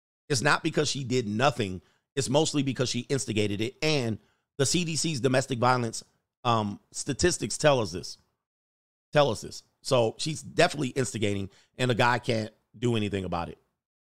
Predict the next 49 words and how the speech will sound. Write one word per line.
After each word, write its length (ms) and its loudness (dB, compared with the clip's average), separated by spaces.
All 80 2
right, 120 0
you 80 -8
can't 220 0
take 140 0
her 80 -2
to 60 -4
court 300 -2
for 80 -2
this. 300 2
You 60 -6
can't 320 0
tell 180 2
your 140 -4
therapist 480 0
about 260 2
this. 260 -2
Most 240 4
of 60 0
the 60 0
time, 280 0
they'll 160 2
back 340 0
her 320 -2
up. 240 -4
"Well, 200 6
do 120 0
you 200 0
help 240 6
around 280 4
the 80 2
house? 420 2
Do 100 8
you 200 4
make 260 2
breakfast?" 480 2
You 120 -4
know 140 0
what 60 2
I 20 2
mean? 240 0
So 180 4
for 160 2
me, 460 2
it's 200 0
the 100 -2
free 260 2
agent 180 -2
lifestyle. 460 -6